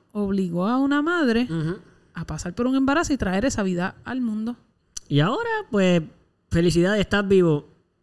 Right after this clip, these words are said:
Speaker 1: ¿Y
Speaker 2: Ya.
Speaker 1: ahora qué?
Speaker 2: De-, pues, pues,
Speaker 1: Entonces,
Speaker 2: pues, vive. Estás vivo, vive.
Speaker 1: ¿quién defiende esa vida?
Speaker 2: Nadie. Él mismo. Y después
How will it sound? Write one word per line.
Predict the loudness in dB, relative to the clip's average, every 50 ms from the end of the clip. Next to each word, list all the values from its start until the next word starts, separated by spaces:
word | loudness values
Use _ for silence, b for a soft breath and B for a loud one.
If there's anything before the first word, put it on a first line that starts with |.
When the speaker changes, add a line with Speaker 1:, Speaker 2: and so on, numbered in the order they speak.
| _ _ _ _ _ -2
Speaker 1:
¿Y | 4 6
Speaker 2:
Ya. | 6 6
Speaker 1:
ahora | 6 4 0 0
qué? | 0 -2 -4 -4 -8 _ _ _ _ _ _ _ _ _ _ _ _ _ _ _
Speaker 2:
De-, | -20 -20 -20 -20
pues, | -12 -8
pues, | -8 -4
Speaker 1:
Entonces, | -2 -2 -2 0 0 2
Speaker 2:
pues, | 4
vive. | 4 4 4 2 -2 -6 -12 _ _ _ _ _ -12
Estás | -8 -4 -4 -2
vivo, | 0 0 -2 -2
vive. | -2 -4 -4 -4 -6 -10 _ _
Speaker 1:
¿quién | -8 -6 -6 -4
defiende | -6 -6 -6 -6 -6 -6
esa | -6 -6
vida? | -6 -6 -6 -8 -12 -16 -20 _ _ _ _ _ _ _ _ _ _ _ _ _ _ _ _ _
Speaker 2:
Nadie. | -8 -6 -4 -4 -4 -6 -8 -12 _ _ _ _ _ _ _ _ _ _ _ _ _ _ _ _ _ _
Él | -2 0 0
mismo. | 0 -2 -4 -6 -10 -12 -16 -20 _ _ _ _ -10
Y | -8 -6
después | -6 -4 -2 -2 -2 -2 -4